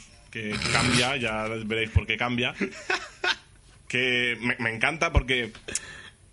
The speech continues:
en teoría tiene sentido, es una chavala de doce años que se está liando con niños de doce años. Pero claro, es una chavala de doce años interpretada por una mujer de treinta y cinco liándose con niños de doce años de verdad.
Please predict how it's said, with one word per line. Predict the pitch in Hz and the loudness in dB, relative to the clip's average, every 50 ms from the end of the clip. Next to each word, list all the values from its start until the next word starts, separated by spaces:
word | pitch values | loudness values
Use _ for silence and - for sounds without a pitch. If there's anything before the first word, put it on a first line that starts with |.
| - - - - - - - - - - - - - - - - | -20 -20 -20 -20 -20 -20 -20 -20 -20 -20 -20 -20 -20 -10 -4 0
en | 139 127 | 0 2
teoría | 120 127 123 120 135 147 | 2 4 4 4 4 4
tiene | 175 190 175 | 4 4 4
sentido, | 147 143 120 110 131 160 170 147 | 4 2 2 2 2 4 4 4
es | 117 117 | 4 4
una | 127 127 | 2 2
chavala | 127 - 147 143 143 143 143 143 | 2 2 2 2 2 2 2 4
de | 139 | 4
doce | 139 139 - 147 139 | 2 2 4 2 2
años | 139 143 151 151 160 165 - | 4 4 4 2 2 2 0
que | 127 | 0
se | 113 113 | -2 0
está | 107 - 131 | 0 0 0
liando | 135 143 143 147 147 143 | 0 2 2 2 2 4
con | 135 131 127 127 | 4 4 4 4
niños | 131 139 139 135 131 127 120 | 4 4 4 4 4 2 2
de | 117 117 | 2 2
doce | 117 117 113 113 113 | 2 2 2 0 0
años. | 123 156 165 139 110 98 - - - - - - - - - - - | 0 0 0 -2 -2 -4 -6 -10 -18 -20 -20 -20 -20 -20 -20 0 4
Pero | - - 110 101 | 6 6 6 6
claro, | - 139 156 147 127 | 4 2 4 4 4
es | 117 120 120 - - | 4 4 2 0 0
una | 156 147 147 143 | 2 2 2 4
chavala | 143 - 147 156 156 151 | 4 4 2 4 4 4
de | 143 139 | 4 4
doce | 135 147 147 | 4 4 2
años | 147 143 123 117 | 2 2 2 0
interpretada | 117 117 123 117 107 123 127 139 143 139 | 0 -2 -2 -2 0 0 2 2 4 6
por | 139 139 | 6 4
una | 139 147 143 | 4 4 2
mujer | 143 135 - 147 143 135 | 2 2 2 0 0 0
de | 127 120 | 0 0
treinta | 107 131 127 - - - 135 | 0 -2 -2 -2 0 2 2
y | 131 | 2
cinco | 123 - - 175 190 196 185 151 - 170 165 185 196 - - - - - - - | 0 0 0 2 4 4 4 2 2 2 2 2 0 -4 -8 -10 -10 -10 -10 -4
liándose | - 135 143 147 160 165 165 165 180 | 0 2 2 4 4 4 4 4 4
con | 165 165 160 160 160 | 2 2 2 2 2
niños | 165 175 180 175 180 180 | 4 4 4 4 4 2
de | 165 151 | 2 2
doce | 139 156 160 143 156 151 | 2 2 2 4 4 4
años | 151 165 180 185 175 170 165 151 | 4 4 4 4 2 2 4 2
de | 147 | 2
verdad. | 135 131 123 123 139 147 147 - | 2 2 2 2 2 2 0 0